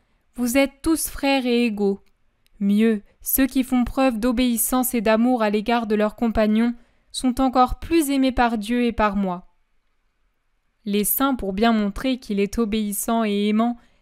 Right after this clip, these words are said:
s'écartent subitement. Ils sont tous bons. Jésus rit. Mais le groupe innocent ne tarde pas à revenir, malgré les mères qui voudraient empêcher ce sans-gêne irrespectueux,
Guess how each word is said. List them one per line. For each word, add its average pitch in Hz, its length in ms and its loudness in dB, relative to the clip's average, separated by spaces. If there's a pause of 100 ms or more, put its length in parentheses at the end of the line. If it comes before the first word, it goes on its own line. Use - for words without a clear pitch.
s'écartent 269 580 -2
subitement. 226 800 -4 (480)
Ils 247 180 0
sont 233 240 0
tous 240 320 -4
bons. 202 280 -4 (500)
Jésus 220 480 0
rit. 196 320 -6 (800)
Mais 220 80 2
le 240 120 4
groupe 262 320 0
innocent 247 460 0
ne 254 100 2
tarde 220 360 0
pas 247 320 0
à 220 60 2
revenir, 208 720 -2
malgré 226 500 0
les 226 100 2
mères 247 260 0
qui - 160 -10
voudraient 208 320 -4
empêcher 220 520 -2
ce 220 160 -6
sans-gêne 233 520 0
irrespectueux, 214 880 -4